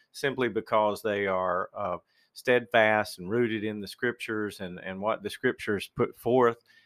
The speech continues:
as far as how God orchestrates and determines, uh, the, his salvation for his people. So it gives us common talking points and God, um, common theological concepts for us to continue to grow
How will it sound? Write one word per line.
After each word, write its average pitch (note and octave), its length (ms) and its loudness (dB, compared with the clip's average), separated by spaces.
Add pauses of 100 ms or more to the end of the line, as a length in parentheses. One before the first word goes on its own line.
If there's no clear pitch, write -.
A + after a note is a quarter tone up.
(140)
as G2+ 160 -6
far B2+ 320 4
as G#2+ 140 0
how A#2 320 6
God G#2 380 4
orchestrates G#2 920 -2
and F#2 140 -6
determines, F#2+ 680 -4 (340)
uh, F2 220 -4
the, D#2 100 -8
his B2 280 -2
salvation G#2 600 2
for F#2 160 -6
his G2+ 240 -2
people. D#3 480 -6 (220)
So E3 140 -2
it D#3 80 -2
gives D#3+ 220 0
us C3 100 -2
common C#3 320 2
talking B2 480 2
points A#2+ 480 0
and F#2 140 -4
God, A2 380 6
um, F2+ 340 -2
common A#2 460 2 (560)
theological A2+ 640 6
concepts D3 720 -2
for A#2 200 0
us A2+ 160 2
to - 120 -14
continue B2+ 760 -10
to A2 120 -10
grow G2 600 2